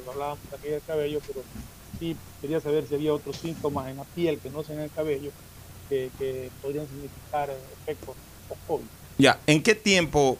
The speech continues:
Speaker 2: posterior a, a que la persona se cura de covid, o sea, ya sale de su problema de covid,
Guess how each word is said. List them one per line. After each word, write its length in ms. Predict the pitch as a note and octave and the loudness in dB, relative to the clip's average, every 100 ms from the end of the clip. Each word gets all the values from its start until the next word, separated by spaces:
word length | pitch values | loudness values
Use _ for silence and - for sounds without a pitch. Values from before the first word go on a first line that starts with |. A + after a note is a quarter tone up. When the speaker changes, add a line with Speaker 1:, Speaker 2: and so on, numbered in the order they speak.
| - | 0
Speaker 2:
posterior 580 | B2+ B2+ C3 C3+ D3+ D3+ | 2 6 6 8 8 8
a, 300 | C3+ A#2 - - | 8 6 4 -2
a 420 | G2 G2+ F#2+ E2 D#2+ - - - - - - - | 2 4 4 2 -2 -10 -18 -18 -18 -18 -18 0
que 80 | A#2 | 6
la 120 | G#2 | 8
persona 360 | A#2 G2 C3 A#2+ | 8 6 6 6
se 120 | G#2 | 4
cura 300 | - C#3 B2 | 4 8 8
de 120 | G#2 | 8
covid, 300 | - A#2+ F#2+ - - - | 4 4 4 -4 -12 0
o 40 | |
sea, 100 | F#2 | 4
ya 220 | F#2 F#2 | 6 4
sale 260 | - A#2+ A#2 | 6 6 6
de 60 | |
su 100 | G2 | 4
problema 380 | - G#2 G#2+ A2 | 2 4 6 6
de 80 | G#2 | 4
covid, 260 | A#2 G2 | 4 2